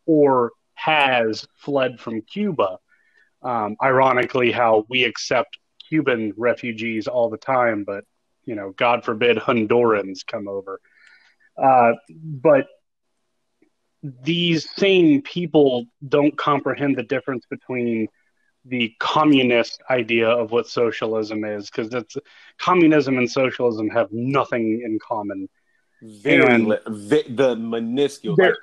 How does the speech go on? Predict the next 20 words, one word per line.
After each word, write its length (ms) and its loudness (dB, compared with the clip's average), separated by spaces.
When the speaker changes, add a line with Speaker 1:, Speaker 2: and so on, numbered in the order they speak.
Speaker 2:
ism 400 0
Speaker 1:
there 160 4
Speaker 2:
is 120 -2
the 80 -10
one 260 -10
thing 140 -12
that 160 -12
they 100 -10
have 220 -10
in 100 -20
common. 420 -20
Speaker 1:
Well, 260 4
and, 380 2
and 260 4
look, 240 2
let 100 2
me 220 4
be 220 -2
frank. 440 -2
Communism 1120 2